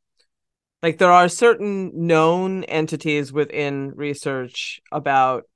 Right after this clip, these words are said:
what estrogen does, what progesterone does. You know, you can, you can sort of take that basic biological research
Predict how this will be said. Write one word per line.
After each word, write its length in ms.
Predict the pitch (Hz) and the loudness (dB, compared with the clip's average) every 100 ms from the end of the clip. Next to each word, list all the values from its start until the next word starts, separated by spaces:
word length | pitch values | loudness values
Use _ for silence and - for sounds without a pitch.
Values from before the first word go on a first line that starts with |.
| _ _ _ | _ _ _
what 340 | 151 165 156 - | -2 0 0 -2
estrogen 600 | 135 - 190 185 180 180 | -8 -8 -12 -10 -8 -2
does, 500 | 175 175 165 165 160 | 0 2 2 0 -4
what 180 | 131 | -10
progesterone 800 | - 120 165 165 - 170 160 160 | -10 -4 -4 -4 -4 -2 -2 -2
does. 520 | 156 147 147 139 135 | -2 0 0 -2 0
You 80 | 165 | 0
know, 80 | 156 | 2
you 180 | 151 147 | 0 0
can, 280 | 160 147 147 | -4 -4 -6
you 80 | |
can 140 | 147 147 | -6 -6
sort 180 | 170 156 | -4 -6
of 120 | 160 | -4
take 260 | 160 151 | -4 -2
that 320 | 147 143 135 135 | 0 -2 -2 -4
basic 560 | 143 143 151 131 - _ _ _ | -4 -2 -4 -6 -12 _ _ _
biological 640 | - 147 147 143 147 151 139 | 0 2 2 0 -2 -6 -6
research 640 | 139 139 - 131 127 120 | -6 -6 -6 -6 -6 -10